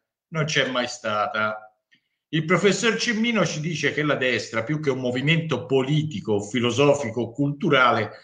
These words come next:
è uno stato dello spirito. Più precisamente, Cimmino dice che, leggo, "essere di destra è un modo di percepire il mondo e le cose, sostanzialmente è un atteggiamento dello spirito".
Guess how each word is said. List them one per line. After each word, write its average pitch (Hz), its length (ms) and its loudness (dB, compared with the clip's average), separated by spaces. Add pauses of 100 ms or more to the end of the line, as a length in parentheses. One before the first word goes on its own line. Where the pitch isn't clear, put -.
(300)
è 135 80 0
uno 151 180 4
stato 185 580 2
dello 156 280 -6
spirito. 131 840 -8
Più 196 240 -2
precisamente, 143 960 -2
Cimmino 180 640 0
dice 139 760 -2 (420)
che, 147 560 4
leggo, 113 720 -8 (280)
"essere 185 480 0
di 151 120 -6
destra 196 640 -2
è 160 80 -6
un 147 160 -4
modo 185 300 -2
di 147 120 -6
percepire 147 680 -4
il 127 140 -4
mondo 214 640 2
e 151 100 0
le 139 180 0
cose, 98 560 -10
sostanzialmente 165 1120 0
è 143 60 2
un 139 80 2
atteggiamento 139 800 -2
dello 127 240 -4
spirito". 123 800 -2